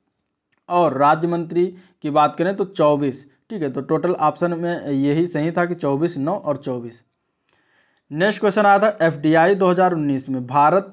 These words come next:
की रैंक कितनी है? तो दो हज़ार उन्नीस एफ़डीआई में भारत की रैंक जो है नवीं थी, ठीक है, नाइन्थ रैंक थी। ऑप्शन इसका नाइन्थ रैंक सही हो जाएगा। डेटा मेमोरी कहाँ पर सेव किया जाता है या स्टोर होता है? तो ये कंप्यूटर मेमोरी में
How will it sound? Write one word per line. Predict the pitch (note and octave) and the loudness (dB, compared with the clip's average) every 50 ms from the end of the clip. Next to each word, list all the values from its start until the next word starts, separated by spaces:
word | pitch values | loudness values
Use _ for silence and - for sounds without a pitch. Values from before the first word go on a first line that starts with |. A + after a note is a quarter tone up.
| - | -4
की | G3 F#3+ | -2 0
रैंक | E3 D3+ D3+ D#3 D#3+ D#3 D#3+ | 2 4 4 2 2 0 -4
कितनी | - C#3 A2+ C3+ C3+ C3+ C3 | -8 -10 -8 -6 -6 -6 -6
है? | B2 A#2+ B2 | -6 -8 -10
तो | B2 C#3 C3+ - _ _ - | -10 -12 -12 -12 _ _ -10
दो | C#3 D#3 E3 | -4 -2 0
हज़ार | E3 E3 F3 F3 F3 | 0 2 2 0 0
उन्नीस | E3+ D#3+ E3+ F3+ E3+ F3+ | 0 -2 -2 -4 -2 -2
एफ़डीआई | E3 D3 C#3 C#3+ C#3+ D3+ D3+ | -4 -2 -2 -2 0 2 2
में | D#3+ E3+ D#3+ | 2 2 2
भारत | D3+ C#3+ C#3+ D#3 E3 D#3+ | 2 2 2 0 -2 -4
की | - D#3 | -6 -6
रैंक | C#3+ D3 D3 D3 | -4 -4 -4 -2
जो | D#3+ F3 | -2 -2
है | G3 G3+ | -2 -4
नवीं | E3 C#3+ C#3 C3+ C3 C3 B2 | -4 -4 -4 -4 -4 -6 -6
थी, | B2 B2+ B2+ A#2+ B2 | -8 -12 -16 -12 -10
ठीक | D#3 F#3+ E3+ | -10 -8 -8
है, | C3 B2 - _ _ _ _ _ _ _ _ _ _ _ _ - | -10 -12 -14 _ _ _ _ _ _ _ _ _ _ _ _ -4
नाइन्थ | C#3 C#3+ D#3 E3+ E3 F3 | -2 0 0 0 0 0
रैंक | F3 F3 F3 F3 | 0 0 -2 -2
थी। | E3+ F#3 G#3 A#3 F#3 - _ _ _ _ _ - | -4 -6 -8 -8 -10 -18 _ _ _ _ _ -2
ऑप्शन | C#3 D3+ C#3+ - F#3+ F#3+ | -2 0 0 0 0 -2
इसका | F#3 F3+ - G3 F#3 F3 | -2 -2 0 0 2 2
नाइन्थ | E3 C#3+ C#3 D3 - G#3+ D#3+ | 0 0 0 0 -2 -2 -4
रैंक | D#3 D#3 D#3 D#3+ | -4 -4 -6 -6
सही | D#3 D3+ C3+ | -4 -4 -4
हो | B2+ B2+ | -4 -4
जाएगा। | B2 B2+ B2 B2 B2 B2+ B2 B2 | -4 -4 -6 -6 -8 -10 -12 -6
डेटा | C3+ C3+ D#3 D#3+ F3 F3+ | 0 0 2 2 2 2
मेमोरी | F#3 F#3 F3+ F3+ F3+ F3+ F3+ F#3+ | 2 2 2 2 2 2 2 0
कहाँ | F#3 F3+ D#3 D3 D#3+ | 0 0 0 0 0
पर | D#3+ F3 F3 | 0 -2 -4
सेव | D#3+ F3 F3+ F3 F3 | -4 -2 -2 -2 -2
किया | F3 F3 F3+ F3 | -2 0 0 2
जाता | F3 F3 F3 F3+ F3 | 2 0 0 0 -2
है | F3+ G3 G3 G3 F#3+ - | -2 -4 -6 -8 -12 -8
या | D3+ D3 D3+ D#3 | -2 0 0 0
स्टोर | D3 D3+ - D#3+ D#3+ E3+ | 0 -2 -2 0 2 2
होता | E3 E3+ F3 F3 F#3 F3 | 2 2 0 2 2 0
है? | F3 F3+ | 0 0
तो | F#3 F3+ D#3 | -2 -2 -2
ये | D#3 D#3 | -2 -2
कंप्यूटर | D3+ - D3 C#3 C#3 C#3+ C#3 C3+ E3 | -4 -4 -6 -6 -6 -8 -6 -4 -4
मेमोरी | E3 D#3+ D3 C3+ C3 C3 B2+ B2+ C3 | -4 -2 -2 -4 -4 -4 -6 -6 -6
में | C#3+ F#3 G3+ | -6 -8 -10